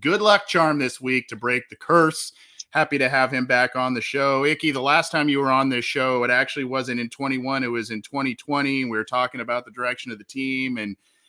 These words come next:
and all kinds of different things. What did you, <laughs> it's okay to be honest here. What, what were your expectations for this team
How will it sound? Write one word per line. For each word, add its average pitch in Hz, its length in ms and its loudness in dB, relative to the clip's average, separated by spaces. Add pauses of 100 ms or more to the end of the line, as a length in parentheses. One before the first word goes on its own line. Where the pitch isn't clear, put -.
(120)
and 123 140 -4
all 147 240 4
kinds 143 320 -2
of 123 60 -8
different 123 400 -2
things. 120 560 -4 (540)
What 277 160 4
did 381 200 -2
you, 220 140 -4 (360)
<laughs> - 360 -20
it's 160 560 -2
okay 208 240 0
to 190 80 0
be 180 160 -2
honest 143 400 2
here. 117 160 0
What, 240 280 4
what 262 140 6
were 311 100 4
your 302 200 4
expectations 151 960 0
for 123 120 -2
this 117 260 -2
team 120 460 -4